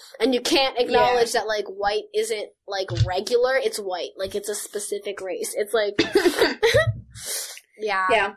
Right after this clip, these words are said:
Speaker 2: It, and, and the thing is, like, the, the fact that we don't really like most of the emojis aside, if we have them,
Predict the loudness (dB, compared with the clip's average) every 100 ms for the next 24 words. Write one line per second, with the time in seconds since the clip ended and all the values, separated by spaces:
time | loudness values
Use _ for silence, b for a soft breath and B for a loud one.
0 | _ 0 0 0 _ _ 2 2 0 2
1 | 2 4 2 2 2 2 0 b b _
2 | 0 2 2 0 4 2 4 2 4 2
3 | 0 4 4 4 0 -10 -18 _ 2 2
4 | 4 2 4 6 4 0 -16 _ 0 2
5 | 2 2 2 4 2 4 2 2 -6 0
6 | -2 2 2 4 4 2 0 B B B
7 | B 4 4 4 4 4 2 2 2 2
8 | 2 2 -2 -8